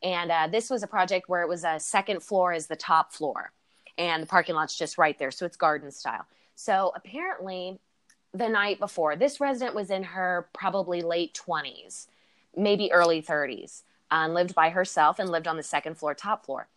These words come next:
So apparently the night before, she had seen,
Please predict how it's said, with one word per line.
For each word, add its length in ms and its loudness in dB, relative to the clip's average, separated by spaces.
So 260 0
apparently 480 -4
the 120 -4
night 320 -4
before, 640 -4
she 360 -4
had 240 -2
seen, 760 -2